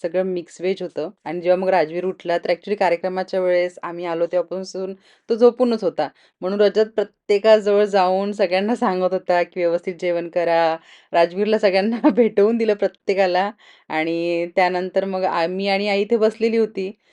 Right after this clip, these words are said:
तर आई थोडीशी actually इथे इमोशनल झाली.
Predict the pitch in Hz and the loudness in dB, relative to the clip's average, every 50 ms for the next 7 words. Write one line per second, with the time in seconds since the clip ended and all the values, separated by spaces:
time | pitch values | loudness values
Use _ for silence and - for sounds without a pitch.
0 | _ _ _ - 190 190 180 180 180 185 - 214 190 196 214 208 - 233 208 202 | _ _ _ -2 2 2 4 2 2 0 -2 -2 -2 -2 -2 -2 -2 -2 -2 -2
1 | - - 208 208 202 208 220 180 175 170 165 175 - - 185 180 185 180 196 165 | -4 -6 -8 -6 -6 -4 -6 -6 -4 -4 -6 -6 -6 -6 -6 -6 -4 -4 -6 -6
2 | 151 143 165 | -6 -6 -10